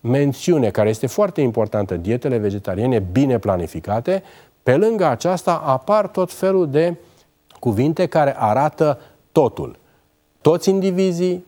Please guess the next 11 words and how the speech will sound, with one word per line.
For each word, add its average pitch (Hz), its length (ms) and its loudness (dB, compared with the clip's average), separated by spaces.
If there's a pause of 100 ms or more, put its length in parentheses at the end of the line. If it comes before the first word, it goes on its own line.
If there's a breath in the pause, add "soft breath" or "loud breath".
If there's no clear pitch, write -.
toate 151 280 0
stadiile 160 520 0
ciclului 147 500 -2
vieții, 127 640 -4 (560 soft breath)
toate 139 520 0 (100)
persoanele, 120 760 0
inclusiv 120 680 -2 (180)
cele 107 260 -4
care 101 260 -2
fac 123 440 -2
eforturi 107 580 -4